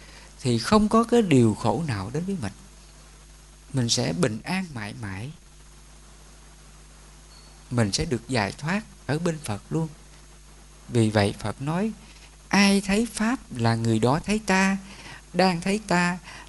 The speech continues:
là đang thấy Pháp là như vậy. Thấy ta là thấy Phật. Phật ngay tự lòng của mình, Phật ngay tự tâm của mình, và Niết Bàn cũng ngay nơi đó mà ra, là như vậy đó. Ừ.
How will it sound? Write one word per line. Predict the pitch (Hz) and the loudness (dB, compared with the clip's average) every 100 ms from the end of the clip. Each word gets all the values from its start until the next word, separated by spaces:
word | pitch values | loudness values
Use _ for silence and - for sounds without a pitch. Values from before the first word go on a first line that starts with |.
| - | -10
là | 143 123 101 - | 0 2 2 0
đang | 165 160 143 | 0 2 0
thấy | 170 190 | -4 -6
Pháp | - 196 220 - | -6 -8 -6 -8
là | |
như | 120 131 | -10 -8
vậy. | - - - - - - - - - - - - - - | -10 -10 -14 -20 -20 -20 -20 -20 -20 -20 -20 -20 -20 -4
Thấy | 202 196 | -2 0
ta | 185 180 | 0 0
là | 113 | -2
thấy | - 175 - | -4 -6 -4
Phật. | 104 - - - - - - - - | -6 -8 -14 -20 -20 -20 -20 -20 -18
Phật | - 117 - | -4 -4 0
ngay | 190 | 0
tự | 190 127 135 | 2 2 2
lòng | 131 104 101 | 2 0 -4
của | 151 | -6
mình, | 127 104 - - - - - - - - | -4 -6 -10 -20 -20 -20 -20 -20 -20 -6
Phật | - 110 | -4 0
ngay | 160 202 | 2 2
tự | 202 117 | 2 -2
tâm | - 196 190 | 0 -2 -2
của | 190 190 | -6 -4
mình, | 104 - - - - - - - - - | -4 -6 -16 -20 -20 -20 -20 -20 -20 -8
và | 127 98 | -4 -2
Niết | 143 202 | -2 -2
Bàn | 127 104 92 - | -2 -2 -2 -8
cũng | 127 170 | -8 -4
ngay | 170 160 | -4 -4
nơi | 160 | -4
đó | 151 170 208 | -2 -2 -4
mà | 117 | -4
ra, | - 139 135 - - - - - - | -2 -2 -4 -14 -20 -20 -20 -20 -8
là | 107 101 | -6 -4
như | 139 | -4
vậy | 120 90 90 | -4 -4 -6
đó. | - - - - - - - - - - | -10 -12 -20 -20 -20 -20 -20 -20 -20 -18
Ừ. | 117 | -14